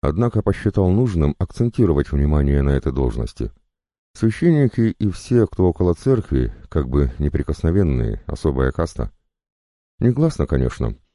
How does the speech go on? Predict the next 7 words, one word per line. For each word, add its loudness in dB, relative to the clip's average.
но, 2
может, 0
не 0
стоит 0
трогать -2
целого 0
префекта, -4